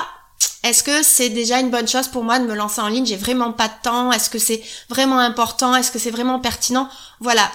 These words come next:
Mais tu verras souvent, dès que tu as des doutes et que tu te poses des questions de est-ce que je dois faire ça ? Est-ce que je suis prête ? Reviens toujours à la première question du coup que je t'ai demandé tout à l'heure. C'est quoi les objectifs ?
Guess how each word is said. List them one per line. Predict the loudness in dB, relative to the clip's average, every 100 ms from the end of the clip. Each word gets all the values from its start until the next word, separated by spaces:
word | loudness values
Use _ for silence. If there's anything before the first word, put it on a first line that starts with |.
| -4
Mais | -4
tu | -2
verras | 0 2
souvent, | 2 0 0 0 -2 -16 _ -6
dès | -4
que | -2 -4
tu | -2 -2
as | 0
des | -2
doutes | -2 -4 -4
et |
que | -8
tu | -8
te | -2
poses | -2 0
des | -4
questions | -4 -6 -4 -4 -4
de | -2
est-ce | 0 0
que | 0
je | -2
dois | -2 -2
faire | -4 -2
ça ? | -2
Est-ce | -2
que | -2
je | -4
suis | -4 -6
prête ? | -4 -6 -6 -14 -20 -20 -14
Reviens | -4 0 2 2 0 0 -4
toujours | -2 0 0 -2 -4 -4
à | 0
la | 0
première | -2 -6 0 2 2 0 -2 -4
question | -4 -4 -2 -2
du | -2 -2
coup | -4
que | -4
je | -4
t'ai | -4
demandé | -2 -2 -2 -2 -4
tout | -6 -4
à | -2
l'heure. | -2
C'est | 2 2 2
quoi | 0 0 0 -8 -20 -20 -20 _
les | 0 0 2
objectifs ? | 2 0 -2 -4 -4 -6 -10